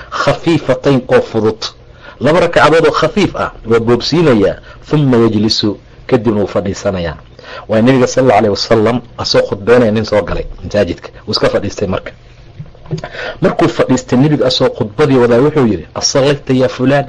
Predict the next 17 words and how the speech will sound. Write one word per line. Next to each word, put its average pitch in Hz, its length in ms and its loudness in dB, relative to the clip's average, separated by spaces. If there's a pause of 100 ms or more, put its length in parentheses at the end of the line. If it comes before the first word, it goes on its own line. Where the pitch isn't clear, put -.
"War 127 120 2
hebel 160 220 2
ma 185 80 2
tukatay?" - 400 -4 (960)
Qaala, 90 260 2
"Laa", 117 200 4 (160)
maya. 113 240 2 (120)
Qaala, 107 300 0
"Qum", 143 320 2 (800)
istaag, - 460 2
ee, 104 300 2 (120)
laba 117 160 4
rag - 120 0
tuko. - 200 -6 (640)
Riwaayadaha 139 360 4
qaarkood, 127 340 2
"Khafiifi", 123 480 -2